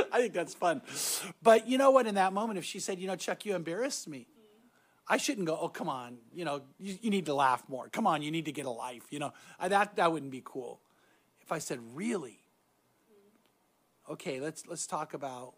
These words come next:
what was it that I said? How did I say it? Why did it embarrass you?" And if she begins to share, I wanna go, "Oh, I am, I understand now," you know, um, that is something you didn't want me to talk about when you gave me the answer. You didn't want that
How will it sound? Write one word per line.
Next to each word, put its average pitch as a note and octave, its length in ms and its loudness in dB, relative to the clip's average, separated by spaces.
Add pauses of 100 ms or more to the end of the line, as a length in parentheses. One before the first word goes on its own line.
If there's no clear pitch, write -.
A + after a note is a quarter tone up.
what F3+ 280 -6
was G3 240 -4
it D#3+ 140 -6
that D3+ 100 -8
I D3+ 100 -6
said? D#3 400 -6
How D#3+ 220 -6
did E3+ 140 -8
I D3 160 -6
say E3 320 -8
it? A#2 160 -16
Why D3 320 2
did F#3+ 160 -2
it E3 100 -6
embarrass C#3+ 560 -8
you?" - 180 -14 (800)
And D#3 120 -6
if C#3 100 -8
she - 160 -8
begins D#3 360 -6
to D#3 120 -8
share, G3 340 -4
I C#3+ 60 -2
wanna C#3 240 -6
go, C3 180 -8
"Oh, D#3 140 -4
I C#3+ 160 -6
am, B2+ 140 -12 (1400)
I E3 120 -6
understand E3+ 640 -6
now," B2 200 -12 (180)
you C#3+ 100 -14
know, C#3 400 -10
um, C3+ 400 -6 (160)
that D3+ 220 -8
is D3 100 -6
something D#3 400 -6
you D3+ 140 -8
didn't E3+ 400 -8 (100)
want D#3 320 0
me G#3 120 -4
to B2 80 -8
talk C3 340 -6
about B2+ 280 -10
when C#3 140 -10
you C#3 100 -10
gave D3+ 240 -4
me D#3+ 120 -2
the D3 260 -6
answer. F3 240 -6
You C#3 140 -10
didn't D#3 260 -6
want D#3 240 -2
that C3+ 220 -4